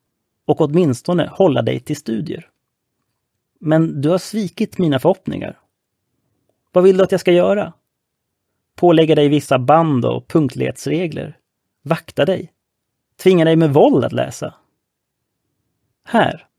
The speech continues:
Här har jag ett betyg, sa mäster Bronson, varunder han tog ett kuvert från bordet och tog ur ett skrivet papper. Joe kände igen miss Wilsons stela och omedgörliga stil. Och hans hjärta stod stilla.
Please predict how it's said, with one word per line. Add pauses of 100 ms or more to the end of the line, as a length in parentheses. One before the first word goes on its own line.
(460)
Här
har
jag
ett
betyg, (200)
sa
mäster
Bronson, (600)
varunder
han
tog
ett
kuvert
från
bordet (160)
och
tog
ur
ett
skrivet
papper. (920)
Joe
kände
igen
miss
Wilsons
stela
och
omedgörliga
stil. (840)
Och
hans
hjärta
stod
stilla.